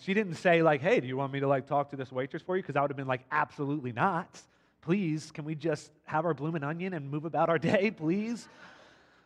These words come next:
And, um, she, the waitress came over, and I just started working at Don Pablo's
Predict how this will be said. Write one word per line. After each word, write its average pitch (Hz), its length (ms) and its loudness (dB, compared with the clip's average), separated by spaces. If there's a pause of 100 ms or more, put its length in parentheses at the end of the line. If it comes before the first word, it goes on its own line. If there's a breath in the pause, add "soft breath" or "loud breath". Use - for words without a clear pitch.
(260 loud breath)
And, 147 240 2
um, 127 360 0 (160)
she, 151 280 -4
the 147 160 -4
waitress 165 300 2
came 160 180 -4
over, 151 280 2
and 147 120 2
I 156 140 6
just 170 320 2
started 233 340 2
working 196 300 2
at 143 220 0
Don 170 320 2
Pablo's 139 680 0